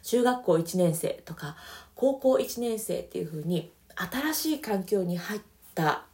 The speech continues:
時っていうのはやっぱり刺激が多いので、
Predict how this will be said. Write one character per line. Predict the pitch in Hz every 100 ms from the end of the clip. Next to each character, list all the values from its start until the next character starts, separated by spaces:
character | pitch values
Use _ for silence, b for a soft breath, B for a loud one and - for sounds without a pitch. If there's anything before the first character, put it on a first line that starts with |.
| _ _ -
時 | 175 - 185 -
っ | - - _ _
て | -
い | 180
う | 165
の | 156
は | 170
や | 160
っ |
ぱ | 165
り | 165
刺 | - 170
激 | 214 220 240
が | 240 247
多 | 220 226
い | 226
の | 208 156
で、 | 139 165 160